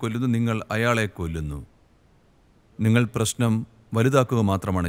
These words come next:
ചെയ്യുന്നത്. നിങ്ങൾ പ്രശ്നത്തെ ഒരു തരത്തിൽ കുറയ്ക്കുകയല്ല ചെയ്യുന്നത്. അപ്പോൾ ഇത് വളരെ ആഴത്തിൽ വേരൂന്നിയ ഒരു പ്രശ്നമാണ്. അതായത് നമ്മൾ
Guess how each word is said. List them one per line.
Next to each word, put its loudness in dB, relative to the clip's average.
ചെയ്യുന്നത്. -8
നിങ്ങൾ 2
പ്രശ്നത്തെ -2
ഒരു 0
തരത്തിൽ 0
കുറയ്ക്കുകയല്ല -2
ചെയ്യുന്നത്. -10
അപ്പോൾ 0
ഇത് 0
വളരെ 2
ആഴത്തിൽ 0
വേരൂന്നിയ 0
ഒരു -6
പ്രശ്നമാണ്. -6
അതായത് 0
നമ്മൾ 2